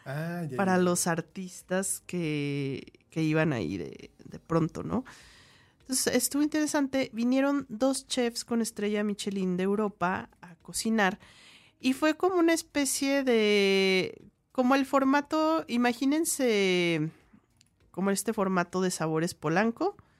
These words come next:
Speaker 2: pero chiquitito, ¿no? O sea, que nada más venían los chefs estrella Michelin,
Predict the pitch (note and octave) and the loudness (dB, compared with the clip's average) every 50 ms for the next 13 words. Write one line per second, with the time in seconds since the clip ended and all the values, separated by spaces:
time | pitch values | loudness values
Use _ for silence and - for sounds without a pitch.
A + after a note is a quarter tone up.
0 | _ _ _ _ _ _ _ _ - G3+ F#3+ F3+ F3+ F3+ - E3 - F3 - - | _ _ _ _ _ _ _ _ 2 4 4 4 4 2 -2 -8 -8 -8 -8 -6
1 | F3+ F3 - E3+ E3 - - _ - - F3 F3 G3+ A3+ - G3 G3 - F3 E3+ | -8 -8 -8 -12 -14 -14 -18 _ -4 0 0 2 2 2 0 -2 -2 -2 -4 -4
2 | - E3 E3 F3 F#3 F#3+ G3 G#3 G3+ F#3+ F#3+ F#3+ F#3 F#3 F#3+ F#3+ F#3+ F#3 F3+ F3 | -2 -2 0 2 2 2 2 2 2 0 0 0 -2 -2 0 0 2 2 2 2
3 | F3 F3 F3 F3 E3 - - - D#3+ E3+ E3 - - - F#3 F3+ - - G3 F#3 | 2 2 0 0 -2 -4 -6 -6 -4 -4 -4 -4 -4 -4 -4 -4 -4 -4 -6 -6
4 | - - F3 F3+ E3+ E3 E3 D#3 - - - E3+ E3+ F#3+ A3 A#3 A#3+ C4+ E4 D#4 | -6 -4 -4 -2 -2 0 -2 -2 -4 -4 -6 -6 -4 -4 -2 -2 -2 -2 -2 -4